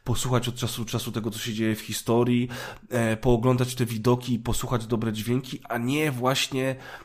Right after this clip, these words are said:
przeciągać rozgrywkę nie wiadomo jak, nie wiadomo po co, bo teraz to wszędzie muszą być huby. No jak widać nie muszą, chociaż ludzie uznali to za minus. Ja uważam to za, za, za zaletę tej gry.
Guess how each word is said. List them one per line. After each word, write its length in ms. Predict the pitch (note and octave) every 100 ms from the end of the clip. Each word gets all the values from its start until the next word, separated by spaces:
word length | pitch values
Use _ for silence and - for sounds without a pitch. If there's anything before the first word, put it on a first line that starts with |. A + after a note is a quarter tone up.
| _ -
przeciągać 680 | - - D#3+ E3 D#3+ C3+ C3+
rozgrywkę 440 | B2 C3 C3+ D#3
nie 80 | C3
wiadomo 320 | C3 C3 A#2+
jak, 240 | B2+ C3+ C#3
nie 80 |
wiadomo 320 | B2 B2 A#2+ A2
po 160 | C3
co, 160 | B2+ B2+
bo 240 | A#2 - -
teraz 340 | C3 A#2 -
to 80 | A2
wszędzie 380 | - A#2+ A2+ A2
muszą 340 | G#2+ A#2 G2+
być 140 | G#2
huby. 300 | - F#2 E2
No 120 | C3 A3
jak 160 | A3
widać 320 | G#3+ G#3+ G#3+
nie 240 | G3 G#3+ G3+
muszą, 480 | C#3 A2 C3 D3 E3 - - - -
chociaż 580 | F#3 F#3+ - - - _ _ _ _ -
ludzie 580 | F3 F3 D#3+ E3+ E3 - - -
uznali 480 | D#3 D3 D3+ D3
to 120 | C#3+ C3
za 120 | C3
minus. 360 | G2 D#2+ D#2+
Ja 80 | E3
uważam 360 | F3 D#3+ D3+ C3+
to 140 | C#3
za, 300 | B2 A2+ G#2+
za, 100 | G#2 -
za 160 | A2+
zaletę 400 | A2 G2+ G2 F#2+
tej 220 | - E2
gry. 220 | - -